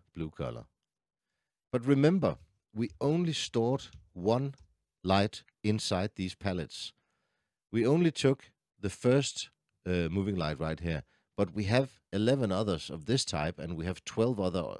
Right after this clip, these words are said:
uh, auras up here. So what are we gonna do? If we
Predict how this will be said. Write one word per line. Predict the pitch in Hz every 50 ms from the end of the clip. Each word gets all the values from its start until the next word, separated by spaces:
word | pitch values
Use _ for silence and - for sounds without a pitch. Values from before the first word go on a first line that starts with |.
| -
uh, | - 76 76 71 69 67 67 65 65 65 64 60 -
auras | - 92 110 123 117 85 - -
up | 69 - -
here. | 95 95 82 65 - _ _ _ _ _ _ _ _ _
So | - - 101 95
what | 87 90 98 104
are |
we | 104 110
gonna | 127 131 135 143
do? | 165 170 135 85 - _ _ _ _ _ _ _ _ _ _ _ _ _ _ _ _ _ -
If | - 113 - - 110
we | 107 101 95 87 82